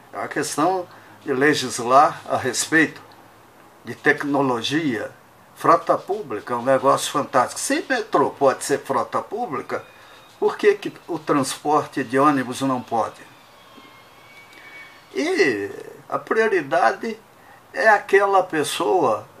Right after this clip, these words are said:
no caso da mobilidade, que tem que andar, que tem que usar calçada, atravessar a rua, et cetera.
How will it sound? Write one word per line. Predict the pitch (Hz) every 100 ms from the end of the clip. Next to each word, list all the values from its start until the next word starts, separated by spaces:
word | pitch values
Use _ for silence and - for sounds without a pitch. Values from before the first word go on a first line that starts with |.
| -
no | -
caso | - 131 127 -
da | 123
mobilidade, | 123 113 127 117 107 95 127 160 127 107 107 -
que |
tem | - 190 202
que | -
andar, | 233 220 147 135 - - _ - - - - - - -
que | - 127 131 123 120 117 - - -
tem | - 208
que | 208
usar | 135 - 156
calçada, | 156 110 - 135 127 117 95
atravessar | - 123 - 110 - 127
a | 101
rua, | 110 139 151 123 104
et | 101
cetera. | - 107 90 -